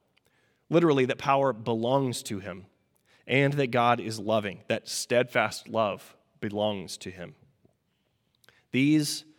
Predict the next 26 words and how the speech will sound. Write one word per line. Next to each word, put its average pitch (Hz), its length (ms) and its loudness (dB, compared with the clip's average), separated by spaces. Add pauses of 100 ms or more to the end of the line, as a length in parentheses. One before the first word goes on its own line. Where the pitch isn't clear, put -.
(180)
are - 60 -4
the 113 100 -4
two 160 240 -2
features 123 480 -4
of 101 100 -12
God's 110 340 0
nature 107 580 -8
that 117 120 -2
inform 120 560 -2
David's 107 300 -6
hope, 120 340 -2 (720)
his 110 140 -6
silent 147 420 2
waiting 135 260 2
on 123 140 -2
the 120 80 -4
Lord 113 340 -2
in 98 100 -10
the 98 60 -8
midst 101 560 -8 (200)
of 101 100 -16
crisis. - 640 -10 (1120)
He's 107 200 -10
powerful 104 640 -10 (480)
and 107 160 -12
capable 101 640 -4